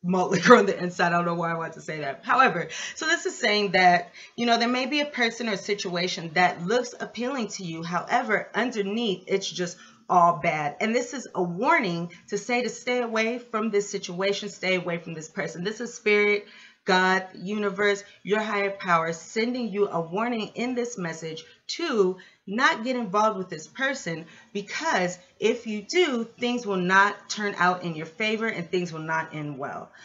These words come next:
So that is what I see here for that. And then we have here the blessed card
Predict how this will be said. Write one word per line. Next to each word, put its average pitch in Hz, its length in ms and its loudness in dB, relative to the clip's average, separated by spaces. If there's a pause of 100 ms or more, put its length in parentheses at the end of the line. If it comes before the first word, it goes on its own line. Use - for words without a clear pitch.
(140)
So 180 540 0
that 220 340 2
is 185 140 -2
what 175 160 0
I 165 140 -2
see 170 240 -10
here 151 220 -10
for - 160 -16
that. 180 400 -2 (360)
And 240 180 0
then 392 180 4
we 330 120 0
have 190 260 -2
here 139 420 -8 (1120)
the 214 100 0
blessed 180 420 2
card - 280 -10